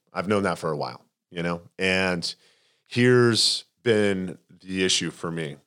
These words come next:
I haven't said anything about it. I just didn't say anything. You know what I mean? I've seen racism, I've seen bigotry, and I've been silent. You know what I mean?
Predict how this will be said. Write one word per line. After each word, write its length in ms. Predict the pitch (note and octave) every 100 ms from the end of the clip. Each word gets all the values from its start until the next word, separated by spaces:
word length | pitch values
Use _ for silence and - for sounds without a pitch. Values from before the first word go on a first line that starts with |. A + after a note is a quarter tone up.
| _ _ _ -
I 80 | G2
haven't 280 | G2+ E2+
said 180 | - F2+
anything 260 | E2 - D2+
about 240 | C#2+ C2
it. 100 | B1+ - _ _ _ _ -
I 60 |
just 140 | F2+ G2
didn't 140 | E2+
say 140 | -
anything. 300 | D#2 D2 - - _ _ _ -
You 100 | G2
know 40 |
what 60 | F#2+
I 20 |
mean? 200 | G2+ G#2 - _ _ _ _
I've 180 | E2 F2+
seen 540 | - A2+ A2 G#2+ F#2+
racism, 600 | - G2 G2 - F#2+ G#2+
I've 120 | F2+ F2
seen 240 | - G2+
bigotry, 600 | E2+ F#2+ G2 - G#2+ A2 - _ _ _ -
and 80 | F#2
I've 140 | F2+
been 140 | F2
silent. 480 | D#2+ - D#2+ D#2 C#2 _ _ _ _ _
You 100 | G2
know 80 | G2+
what 60 |
I 40 | G#2
mean? 200 | A#2